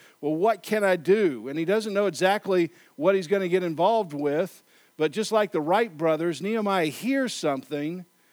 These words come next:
He hears something about the sad condition, and, and it grabs his imagination. He has this holy discontent, and he doesn't know what role he should play. He doesn't know what he's gonna do, but something has to change.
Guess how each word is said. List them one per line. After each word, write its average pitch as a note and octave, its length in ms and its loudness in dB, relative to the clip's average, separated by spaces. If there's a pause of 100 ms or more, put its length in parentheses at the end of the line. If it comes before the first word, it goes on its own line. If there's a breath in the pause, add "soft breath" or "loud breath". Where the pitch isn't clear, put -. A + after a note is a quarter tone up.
(280 soft breath)
He D#3 160 -2
hears G#3+ 240 -2
something A3 340 -2
about F3 240 0
the C#3+ 80 -12
sad G3 480 0
condition, F3 640 -4
and, D3 180 -4 (300 soft breath)
and C#3+ 200 -4
it D3 160 -4
grabs F3 500 0
his F3+ 160 -4
imagination. E3 760 -4
He C#3+ 80 -4
has E3 220 -4
this C#3+ 220 -10 (240 soft breath)
holy G#3 560 0
discontent, D3 1200 -6 (1200 soft breath)
and C#3+ 80 -4
he D#3 60 -2
doesn't A#3 300 0
know A#3 120 2
what G#3 260 2
role F#3+ 420 2
he G#3 60 0
should F#3 220 -6
play. F#3+ 400 0
He D3 120 -6
doesn't F3+ 260 -4
know F#3 140 -2
what E3+ 240 -2
he's F3 160 -4
gonna E3+ 200 -8
do, D#3+ 460 -6 (520 soft breath)
but C#3 120 -8
something E3 560 -6
has C3+ 300 -8
to - 80 -20
change. F#2 380 -18